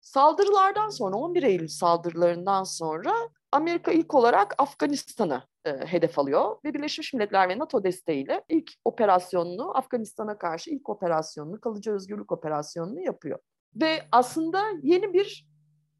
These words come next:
jeopolitik söylemle birlikte Amerika'nın yeniden, yeni bir politikası ortaya çıkıyor.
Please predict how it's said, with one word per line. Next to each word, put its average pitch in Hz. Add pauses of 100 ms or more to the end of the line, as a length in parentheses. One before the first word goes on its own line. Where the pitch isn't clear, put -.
(140)
jeopolitik 262
söylemle 277
birlikte -
Amerika'nın 285 (180)
yeniden, 311
yeni 277
bir 349
politikası 285 (160)
ortaya 165
çıkıyor. -